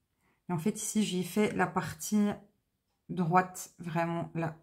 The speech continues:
j'ai fait cette partie droite ici. Donc j'ai faufilé mon fil pour qu'il se retrouve en bas ici et on va continuer à broder, à broder, à tisser un petit peu ensemble.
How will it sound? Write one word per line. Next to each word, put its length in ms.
j'ai 140
fait 160
cette 180
partie 260
droite 300
ici. 240
Donc 160
j'ai 160
faufilé 480
mon 160
fil 360
pour 180
qu'il 140
se 100
retrouve 600
en 180
bas 420
ici 460
et 100
on 100
va 160
continuer 400
à 60
broder, 420
à 80
broder, 400
à 100
tisser 400
un 100
petit 200
peu 160
ensemble. 520